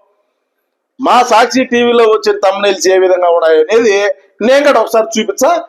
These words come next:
మీరు చూడండి. నేను ఎక్కడా కూడా మా వైసీపీ పార్టీని కానీ, జగనన్నను కానీ, మా యొక్క,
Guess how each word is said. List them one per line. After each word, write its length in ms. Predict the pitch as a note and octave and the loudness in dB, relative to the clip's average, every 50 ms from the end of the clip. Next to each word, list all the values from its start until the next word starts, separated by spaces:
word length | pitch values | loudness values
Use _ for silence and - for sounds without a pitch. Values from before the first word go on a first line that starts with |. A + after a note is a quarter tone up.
| _ - | _ -6
మీరు 300 | G#3+ A#3+ C4 B3+ - G#3+ | -2 -2 -2 0 0 0
చూడండి. 400 | G#3 G3+ G3 F3+ E3 D3+ B2+ A#2+ C3 | 2 2 2 0 0 -2 -6 -6 -6
నేను 300 | C#3+ E3+ G#3+ B3 C4 C4 | -4 0 2 2 2 2
ఎక్కడా 640 | B3+ A#3+ C#4+ - - - D#4+ C4 C4 C4+ C4+ C4 A#3 | 0 0 0 0 0 0 0 0 2 2 2 2 2
కూడా 400 | A3 A3 A3+ A#3 B3 C#4+ C#4+ - - - - - - D3+ | 2 2 2 2 2 2 0 -2 -8 -20 -20 -18 -10 -4
మా 220 | D3+ F3 G#3+ B3 | 0 2 2 4
వైసీపీ 540 | A3+ A3+ A3+ B3 A#3+ - C4 B3+ - B3 A#3 | 4 2 0 -2 -2 -2 -4 -2 0 -2 -2
పార్టీని 500 | - A3 G#3 G3+ G3+ G#3 G#3+ G3+ G3+ G3 | 0 0 0 0 0 0 -2 -2 0 0
కానీ, 340 | F#3+ G3 G#3 A3 B3 B3 A3 - F3+ | 0 0 0 0 0 -2 -2 0 0
జగనన్నను 540 | F3+ F#3 G#3 A3+ A#3 A#3 A3 G#3+ G3+ F#3+ | -2 0 0 -2 -2 -2 -2 -2 -2 0
కానీ, 260 | F3+ G3 G3+ G3 B3+ B3 | 0 0 0 0 0 -2
మా 480 | A3+ F#3 F#3+ G#3 A#3 A#3+ A#3+ A#3+ A#3 | 0 0 2 2 4 4 4 4 2
యొక్క, 440 | A#3 A3+ - - A3 G#3+ G#3 G3 | 2 0 0 2 2 4 4 2